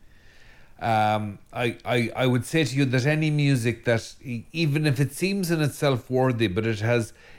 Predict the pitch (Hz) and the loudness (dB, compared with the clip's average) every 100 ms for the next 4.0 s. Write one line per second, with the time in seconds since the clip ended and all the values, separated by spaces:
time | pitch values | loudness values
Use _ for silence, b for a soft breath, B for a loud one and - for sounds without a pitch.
0 | - 120 127 131 120 127 120 - 135 120 | -4 0 2 0 0 0 0 -2 -4 -4
1 | - 131 156 175 - 143 127 110 120 127 | -2 0 0 0 -4 -2 -2 -4 0 2
2 | 151 160 165 - 175 180 - - B B | 2 2 0 -2 -4 -4 -8 -20 B B
3 | - 104 117 147 143 160 160 147 156 160 | -4 0 2 0 0 0 0 -2 -4 -6